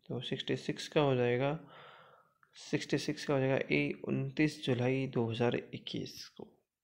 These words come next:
प्रश्न नंबर सिक्सटी सेवन कि जोधपुर में राष्ट्रीय पादप अनुसंधान संस्थान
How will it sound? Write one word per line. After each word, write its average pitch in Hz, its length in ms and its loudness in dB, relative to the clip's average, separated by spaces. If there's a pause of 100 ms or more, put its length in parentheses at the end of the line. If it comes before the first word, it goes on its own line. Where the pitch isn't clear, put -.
(480)
प्रश्न 131 200 0
नंबर 135 160 4
सिक्सटी 139 300 -2
सेवन 143 420 6 (720)
कि 147 60 4
जोधपुर 143 440 8
में 165 140 12
राष्ट्रीय 143 360 8
पादप 143 400 6
अनुसंधान 135 1000 2 (520)
संस्थान 131 680 0